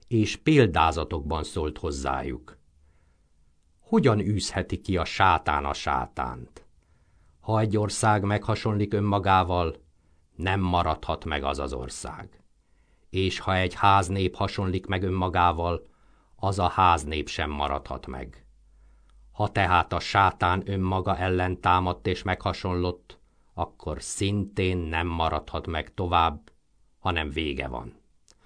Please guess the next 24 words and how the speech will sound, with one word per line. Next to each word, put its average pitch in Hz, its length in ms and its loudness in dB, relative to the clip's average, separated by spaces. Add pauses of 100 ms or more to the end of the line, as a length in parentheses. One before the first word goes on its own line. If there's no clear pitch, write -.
(500)
Viszont 90 320 -2
senki 143 380 -2
sincs, 76 300 -6
aki 87 200 -2
egy 82 120 0
erős 107 360 0
ember 87 320 -2
házába 82 640 2
hatolva 87 640 -2 (460)
el 120 280 2
tudná 101 380 0
rabolni 98 480 0
annak 92 380 -2
javait, 92 640 -2 (560)
ha 104 160 -4
csak - 180 -4
előbb 95 360 0
meg 104 220 0
nem 107 200 0
kötözi 104 500 -2
azt 95 240 -4
az 87 180 -4
erős 101 420 0
embert. 65 800 -8